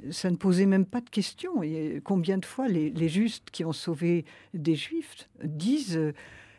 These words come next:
Mais je n'ai pas eu à, à délibérer longtemps. » Euh, c'est, c'est quelque chose, leur bonheur ne pouvait pas se construire, euh, même leur vie continuait en laissant l'autre mourir.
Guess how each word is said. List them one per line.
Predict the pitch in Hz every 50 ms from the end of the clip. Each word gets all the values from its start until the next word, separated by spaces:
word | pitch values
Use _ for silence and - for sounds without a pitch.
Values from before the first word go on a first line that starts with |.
| _ _ -
Mais | 175 175 180 175
je | 165 - 180
n'ai | 175 170
pas | - 208 202 208
eu | 220 233 208 185 165
à, | 160 156 147 139
à | - - 165 165
délibérer | 160 160 165 156 156 156 143 160 156 - 180
longtemps. » | 165 175 180 180 - - 302 294 247 202 185 147
Euh, | 147 151 156 160 151 - 135 120 117 156
c'est, | - - - 151 143 - - - - - _ _ _ - - - _ _ _ _ _ _ _ _ _ - - _ _ _ -
c'est | - - - 214
quelque | 214 - 208 202 - 208
chose, | - - 240 247 247 220 - - - - -
leur | - 180 180 190 180 175
bonheur | 175 190 190 214 247 226
ne | 190 175 175
pouvait | 175 - 196 175 175
pas | 170 - - 160 156 147
se | - - 160
construire, | 147 - 147 147 139 - - - - 196 196 220 233 - - _ _ _ - - _ _ -
euh, | - - 160
même | 165 170 175 175 170
leur | 160 156 151 139 -
vie | 139 135 175 220 214
continuait | - 170 160 151 - - 175 175 190 214 233 226 -
en | 156 151
laissant | 160 156 156 151 - - 196 190 180
l'autre | 170 180 208 208 - - - 165
mourir. | 156 151 143 143 135 135 139 -